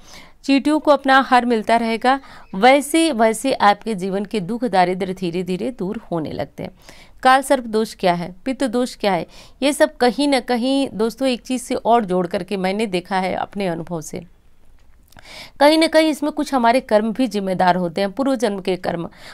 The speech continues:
और ये काटने के लिए ये जो मैंने उपाय बताया बहुत अचूक उपाय है। और आप एक चीज़ और देखेंगे कि ऐसा करने से जीवन में जैसे चमत्कारी बदलाव आता है।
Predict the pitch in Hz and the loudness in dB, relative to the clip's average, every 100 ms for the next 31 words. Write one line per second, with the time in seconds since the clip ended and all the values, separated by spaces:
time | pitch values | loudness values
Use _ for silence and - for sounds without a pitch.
0 | - 247 240 214 269 330 330 226 208 226 | 2 2 4 4 4 4 4 2 2 -2
1 | 247 247 214 196 214 220 220 202 185 185 | -2 0 -2 0 0 0 0 0 0 0
2 | 185 180 175 170 175 208 208 185 190 - | -2 2 2 0 -2 -2 -2 -8 -10 -2
3 | 277 277 190 202 196 185 175 175 190 240 | -2 0 -4 -4 -8 -2 2 2 0 -6
4 | - - - - - 220 226 262 285 277 | -10 -20 -20 -4 0 2 2 2 0 -2
5 | 269 226 214 185 190 202 214 262 254 262 | -2 2 2 0 -4 -4 -4 -4 -6 -6
6 | - 233 - 202 202 185 233 - 226 196 | 0 0 0 -4 -2 -2 -4 -4 -4 -2
7 | 240 262 262 254 262 277 - - 262 262 | -2 -2 0 0 -2 -8 -4 0 2 2
8 | - 277 285 208 175 175 165 160 165 165 | 2 0 2 0 2 0 0 -4 -4 -6